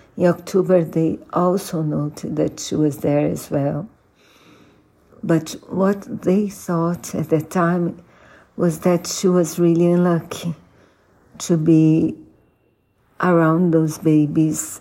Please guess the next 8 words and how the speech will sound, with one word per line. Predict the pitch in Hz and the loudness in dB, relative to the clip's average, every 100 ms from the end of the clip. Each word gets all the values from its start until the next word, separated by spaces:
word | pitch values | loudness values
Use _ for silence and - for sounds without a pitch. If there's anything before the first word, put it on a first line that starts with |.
| _ - | _ -2
every | 165 151 | -2 -2
time. | 151 156 139 139 156 _ _ _ _ _ _ _ _ _ _ _ _ _ _ - | -6 -6 -6 -6 -10 _ _ _ _ _ _ _ _ _ _ _ _ _ _ -2
Only | 180 190 208 | 2 2 2
in | 202 | -2
February, | - 180 175 185 175 147 143 139 - - - | -4 -4 -2 -2 0 0 -2 -6 -10 -20 -16
the | - 156 | -4 -2
next | 151 160 165 - - | 0 -2 -4 -12 -10
year, | 143 143 151 | -4 -2 -2